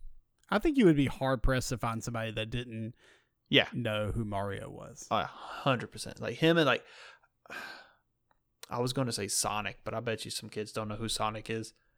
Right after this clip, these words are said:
Speaker 1: Sonic's
Speaker 2: I mean,
Speaker 1: kind of, well, Sonic has made, like, a reemergence.
Speaker 2: A re-, yeah.
Speaker 1: Like, they have, they have cartoons and stuff like that with Sonic. Um,
Speaker 2: Yeah.
Speaker 1: or Pikachu.
Speaker 2: Yeah, Pikachu's the, the Pokemon everybody knows. Hmm.
Speaker 1: But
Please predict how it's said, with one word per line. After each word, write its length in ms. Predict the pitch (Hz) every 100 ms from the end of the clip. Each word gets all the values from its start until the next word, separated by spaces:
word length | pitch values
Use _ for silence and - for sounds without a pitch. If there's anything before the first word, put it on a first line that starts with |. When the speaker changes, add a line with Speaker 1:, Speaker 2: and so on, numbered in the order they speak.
| _ - -
Speaker 1:
Sonic's 340 | 254 349 147
Speaker 2:
I 60 | 180
mean, 100 | 190
Speaker 1:
kind 140 | 175 -
of, 160 | 156 156
well, 140 | 180
Sonic 360 | - 240 262 156
has 220 | 180 165
made, 160 | 170 151
like, 160 | 143
a 280 | 143 135 127 113 117
reemergence. 880 | 127 135 127 123 123 123 76 - -
Speaker 2:
A 60 | _ - - - -
re-, 60 |
yeah. 100 | -
Speaker 1:
Like, 140 | 151 143
they 140 | 165
have, 280 | 170 139 - -
they 100 | 127
have 200 | 113 107
cartoons 540 | - 113 - 131 123 110
and 80 | 104
stuff 180 | 117
like 100 | 120
that 180 | 113 110
with 120 | 117
Sonic. 360 | - 110 110 117 -
Um, 260 | 127 117 113
Speaker 2:
Yeah. 160 | 107 - - - _
Speaker 1:
or 140 | - 120
Pikachu. 600 | 147 123 - 139 131 135 - - - - - - - -
Speaker 2:
Yeah, 240 | 143 131 - -
Pikachu's 560 | 143 135 - 131 123 120 - -
the, 140 | 120 143
the 100 | 127
Pokemon 400 | 127 123 123 110
everybody 340 | 110 110 107
knows. 320 | 107 107 107 - _ _ _ _ _ _ - - - _ -
Hmm. 220 | 117 98
Speaker 1:
But 80 | 117